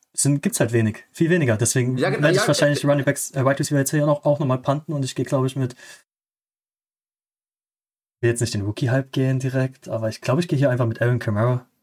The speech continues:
Speaker 1: direkt. Ähm, Alvin Kamara ist halt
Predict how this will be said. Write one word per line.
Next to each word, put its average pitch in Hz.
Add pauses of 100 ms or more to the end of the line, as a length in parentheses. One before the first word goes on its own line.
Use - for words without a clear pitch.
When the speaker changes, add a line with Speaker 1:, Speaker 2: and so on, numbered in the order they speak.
(200)
Speaker 1:
direkt. 117 (120)
Ähm, 113 (600)
Alvin 131
Kamara 135
ist 135
halt 117